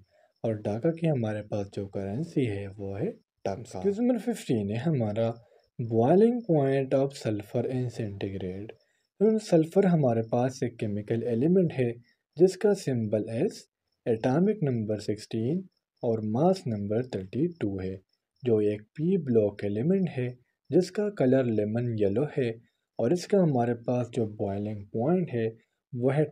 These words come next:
ट्रिपल फ़ोर डिग्री सेंटीग्रेड। So the correct option is option C। और इस तरह अगर हम सल्फर की हमारे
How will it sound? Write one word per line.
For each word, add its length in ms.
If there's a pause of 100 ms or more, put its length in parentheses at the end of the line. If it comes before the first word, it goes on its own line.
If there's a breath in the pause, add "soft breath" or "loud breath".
ट्रिपल 420
फ़ोर 340
डिग्री 300
सेंटीग्रेड। 840 (580)
So 60 (100)
the 100
correct 340
option 440
is 160
option 540
C। 180 (600)
और 160
इस 140
तरह 140
अगर 100
हम 120
सल्फर 460 (100)
की 220
हमारे 360